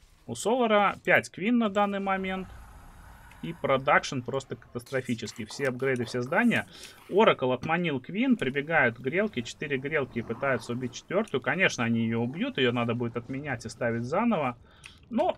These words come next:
<clears throat> с гидрой это уже не проблема. Гидра, конечно, прогонит грелок, если надо. Да и три Квины, в принципе, их тоже прогонят.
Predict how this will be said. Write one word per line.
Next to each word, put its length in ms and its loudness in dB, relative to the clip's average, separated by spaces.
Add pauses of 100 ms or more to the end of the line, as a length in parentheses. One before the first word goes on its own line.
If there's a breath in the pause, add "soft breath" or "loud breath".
<clears throat> 180 4
с 220 2
гидрой 420 2
это 200 0
уже 180 0
не 80 -2
проблема. 540 2
Гидра, 340 -2
конечно, 400 -10
прогонит 500 -4
грелок, 400 0
если 200 -6
надо. 280 -4
Да 120 -2
и 60 0
три 180 -6
Квины, 360 0
в 80 -6
принципе, 500 -2
их 140 -6
тоже 260 -4
прогонят. 520 0